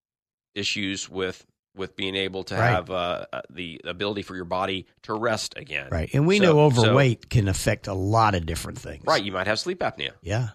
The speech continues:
Speaker 1: You know,
Speaker 2: Yeah.
Speaker 1: so, I mean, not, not everybody that has sleep apnea is overweight. Not everybody that's overweight has sleep apnea, but there's
Speaker 2: Mm-hmm.
Speaker 1: definitely a correlation, and it's, it can be a big deal. And
Speaker 2: Right.
Speaker 1: then add on to, you know, it's, it's a chicken or egg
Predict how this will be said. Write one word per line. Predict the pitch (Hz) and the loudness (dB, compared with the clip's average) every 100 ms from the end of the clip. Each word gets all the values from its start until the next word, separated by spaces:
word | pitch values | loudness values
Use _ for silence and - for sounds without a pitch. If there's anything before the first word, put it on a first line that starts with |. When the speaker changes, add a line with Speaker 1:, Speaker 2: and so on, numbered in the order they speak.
| - | -8
Speaker 1:
You | 90 | -4
know, | 92 | 0
Speaker 2:
Yeah. | 110 | 0
Speaker 1:
so, | 113 104 | 0 0
I | 98 | -2
mean, | 104 | 0
not, | 123 139 | 0 0
not | 131 143 131 | 0 0 0
everybody | 131 139 123 120 113 113 _ _ _ _ - | -2 0 0 0 0 -4 _ _ _ _ -4
that | 104 | 0
has | 117 - | 0 0
sleep | 117 98 | -4 0
apnea | 101 98 104 | 0 0 -2
is | 95 | -2
overweight. | 101 101 98 107 - | -2 -2 -2 -2 0
Not | 104 | 0
everybody | 107 104 101 | 0 0 -2
that's | 95 | -2
overweight | 101 98 95 | -2 -2 -4
has | 95 | -4
sleep | 120 131 | -6 -6
apnea, | 92 80 76 - | -8 -8 -12 -6
but | 107 | -2
there's | 101 123 | 2 2
Speaker 2:
Mm-hmm. | |
Speaker 1:
definitely | 113 113 120 101 | 2 0 -4 -4
a | |
correlation, | - 117 110 110 110 - 92 90 - _ _ - | -4 -2 0 0 0 -2 -4 -8 -14 _ _ -2
and | 98 98 98 95 92 - | 0 2 2 2 -2 -4
it's, | 101 - | -6 -4
it | 101 95 | -4 -4
can | 107 | -4
be | 101 | -4
a | 98 | -2
big | 98 101 | -4 -4
deal. | 104 143 113 110 | -2 0 0 -2
And | 78 95 | -4 -2
Speaker 2:
Right. | 98 | 0
Speaker 1:
then | 98 95 - | 0 -2 -2
add | 95 101 | -2 0
on | 101 101 | -2 -4
to, | - 98 98 85 | -4 -4 -4 -8
you | 92 | -12
know, | 95 | -14
it's, | 90 | -12
it's | 107 - | -12 -8
a | |
chicken | - 190 104 | -6 -4 -2
or | 98 | 0
egg | 113 95 | 0 -2